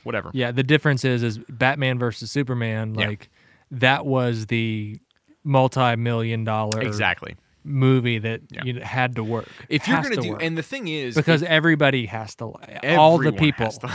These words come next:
Speaker 1: <laughs> yeah.
Speaker 2: all the moviegoers.
Speaker 1: For it to make financial sense, everyone has to like it. And,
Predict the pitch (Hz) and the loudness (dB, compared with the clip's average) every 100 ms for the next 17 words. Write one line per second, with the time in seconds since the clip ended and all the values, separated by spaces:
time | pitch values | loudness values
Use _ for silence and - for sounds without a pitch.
0 | - - 196 147 156 156 151 156 147 117 | -6 -2 4 8 8 6 4 6 4 2
1 | 110 - 160 180 180 160 151 - - 139 | -4 0 2 4 2 0 0 -4 -6 -2
2 | 139 127 127 - 117 104 - - 127 110 | -2 -4 -6 -4 -4 -4 -8 -4 -2 0
3 | 120 98 92 92 - - 85 67 - 53 | -2 -4 -6 -6 -10 -10 -6 -8 -8 -12
4 | - - 127 117 | -12 -10 -8 -8